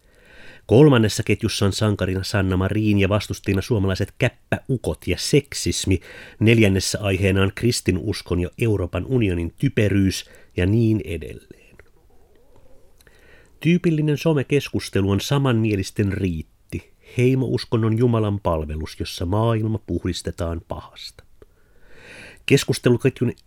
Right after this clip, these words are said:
alussa paljastetaan jokin asia tai ihminen, joka on kerta kaikkiaan väärässä ja vaarallinen. Hän on fasisti, rasisti, hyväuskoinen hölmö,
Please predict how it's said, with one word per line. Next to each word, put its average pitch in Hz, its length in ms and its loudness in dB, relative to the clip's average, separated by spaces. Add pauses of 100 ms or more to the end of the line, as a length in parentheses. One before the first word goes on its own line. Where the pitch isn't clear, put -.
(100)
alussa 151 520 2
paljastetaan 120 600 0
jokin 120 220 -2
asia 123 300 0
tai 117 200 0
ihminen, 98 380 -2
joka 98 180 -2
on 101 140 0
kerta 131 340 -2
kaikkiaan 95 560 -2
väärässä 110 520 -2
ja 101 160 0
vaarallinen. - 720 -10 (840)
Hän 101 180 0
on 104 80 2
fasisti, - 920 -4
rasisti, - 720 -4 (360)
hyväuskoinen 107 920 0
hölmö, 104 420 2